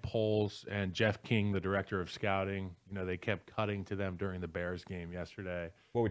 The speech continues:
Speaker 1: in the
Speaker 2: talking about?
Speaker 1: booth. And in the first half,
Speaker 2: Yeah.
Speaker 1: uh, they were just, like,
Speaker 2: Yeah.
Speaker 1: elated.
Speaker 2: Yeah.
Speaker 1: Um, in my opinion, and I haven't heard from these guys, but I don't think that they think Justin Fields is the guy. And they know that.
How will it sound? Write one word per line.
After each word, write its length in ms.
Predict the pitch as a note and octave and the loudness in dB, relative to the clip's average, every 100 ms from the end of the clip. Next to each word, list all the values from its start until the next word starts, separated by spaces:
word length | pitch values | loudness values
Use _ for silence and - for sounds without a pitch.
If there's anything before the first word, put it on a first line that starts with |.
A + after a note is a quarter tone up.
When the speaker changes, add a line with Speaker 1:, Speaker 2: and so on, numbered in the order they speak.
| A#2+ | 4
Speaker 1:
in 120 | A2 | 6
the 60 | G#2+ | 6
Speaker 2:
talking 20 | |
about? 20 | |
Speaker 1:
booth. 260 | A2+ G#2+ G2+ | 6 4 4
And 100 | G#2+ | 2
in 80 | G#2 | 2
the 80 | G2 | 0
first 400 | - D#3 C3 - | 2 2 2 2
half, 320 | G#2 G2 E2 F2+ - _ _ _ A2 | 2 2 0 -4 -12 _ _ _ 0
Speaker 2:
Yeah. 60 | |
Speaker 1:
uh, 400 | G2+ G2 F#2+ F#2 | 4 4 4 2
they 180 | F#2 G#2+ | 2 4
were 120 | G2+ | 4
just, 260 | F#2 F#2+ - | 0 -2 -4
like, 320 | D#2 D#2 - _ _ _ _ _ _ | -6 -6 -12 _ _ _ _ _ _
Speaker 2:
Yeah. 80 | G#2 | -4
Speaker 1:
elated. 480 | A2+ G#2+ G2 D2+ - - | 0 0 0 -4 -10 -12
Speaker 2:
Yeah. 120 | E2+ D2+ | -10 -6
Speaker 1:
Um, 420 | A2 G2+ G2 G2 - _ _ _ _ - | -2 0 0 -2 -8 _ _ _ _ 2
in 160 | D3 | 6
my 200 | D3 D#3 | 10 10
opinion, 520 | D#3+ - C#3+ A#2+ A#2+ C3+ | 10 10 6 6 4 6
and 120 | A2+ | 6
I 120 | A2+ | 8
haven't 220 | A#2 G#2 | 8 6
heard 200 | G2+ A2 | 6 4
from 160 | G2+ G2 | 2 -2
these 200 | G2+ F#2 | -2 -2
guys, 280 | G2+ G2 F#2 | 0 0 0
but 140 | G2 | 2
I 140 | G#2 A#2 | 4 6
don't 180 | G#2 | 4
think 220 | - G#2 F2+ | 2 -2 -2
that 100 | D#2+ | -2
they 140 | F#2 | -2
think 220 | - D2+ | -2 -8
Justin 320 | - D#2 - | -6 -8 -10
Fields 260 | - D2+ D2 | -14 -14 -14
is 80 | _ _ - | _ _ -14
the 60 | |
guy. 160 | - - - _ _ _ | -12 -14 -20 _ _ _
And 140 | A2+ | 2
they 100 | C#3 | 8
know 200 | D#3 F3+ | 12 12
that. 260 | C#3+ F2+ C#2+ | 12 10 2